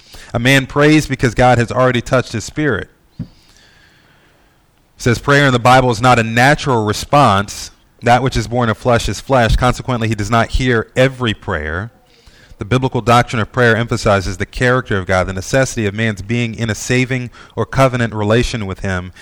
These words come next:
and entering fully into all the privileges and obligations of that relation with God. In other words, our prayer is an expression of our faith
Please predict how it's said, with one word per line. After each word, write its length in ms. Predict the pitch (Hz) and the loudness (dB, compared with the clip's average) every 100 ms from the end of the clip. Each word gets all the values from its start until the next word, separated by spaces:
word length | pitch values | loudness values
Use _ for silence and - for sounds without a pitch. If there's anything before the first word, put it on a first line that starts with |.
| - - | -18 -6
and 140 | 107 | -2
entering 380 | 120 127 123 110 | -2 -2 -4 -6
fully 380 | - 139 139 120 | -4 -2 0 0
into 180 | 113 110 | -4 -2
all 180 | 113 | -2
the 80 | 113 | -2
privileges 480 | - 120 113 101 95 | -4 -4 -4 -4 -4
and 80 | 101 | 0
obligations 560 | 101 101 104 107 101 | 0 0 -2 -2 -4
of 100 | 90 90 | -6 -4
that 140 | 92 | -4
relation 420 | 95 95 92 90 | -4 -4 -4 -8
with 120 | 87 | -8
God. 220 | 95 101 92 | 0 0 0
In 80 | |
other 160 | 107 117 | -2 -2
words, 340 | 101 98 - - - - - - _ _ _ _ _ _ - - | -4 -4 -8 -20 -20 -20 -20 -20 _ _ _ _ _ _ -20 -2
our 100 | 113 | -2
prayer 540 | - 139 139 113 98 | 0 2 4 4 2
is 200 | 98 110 | 0 -2
an 60 | 101 | -2
expression 800 | 95 - - 123 120 - 95 90 | -2 -2 0 -4 -4 -6 -8 -4
of 320 | 101 98 95 | -2 -2 -2
our 160 | 95 87 | -6 -8
faith 800 | - - 95 82 - - - - | -8 -8 -6 -8 -14 -20 -10 -10